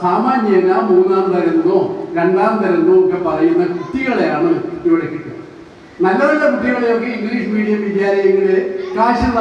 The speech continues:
ആളുകൾ കൊണ്ട് ചേർത്ത് കഴിയും. അപ്പോ, ഏഹ്, ബുദ്ധിപരമായിട്ട് ഏതാണ്ട് ശരാശരിക്ക് താഴെ എന്നൊക്കെ പറയുന്ന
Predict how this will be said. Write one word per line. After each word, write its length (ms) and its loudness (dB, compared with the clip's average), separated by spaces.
ആളുകൾ 280 4
കൊണ്ട് 180 4
ചേർത്ത് 340 2
കഴിയും. 260 0
അപ്പോ, 160 0
ഏഹ്, 160 0
ബുദ്ധിപരമായിട്ട് 1040 2
ഏതാണ്ട് 360 -2
ശരാശരിക്ക് 840 -2
താഴെ 340 0
എന്നൊക്കെ 400 -4
പറയുന്ന 400 2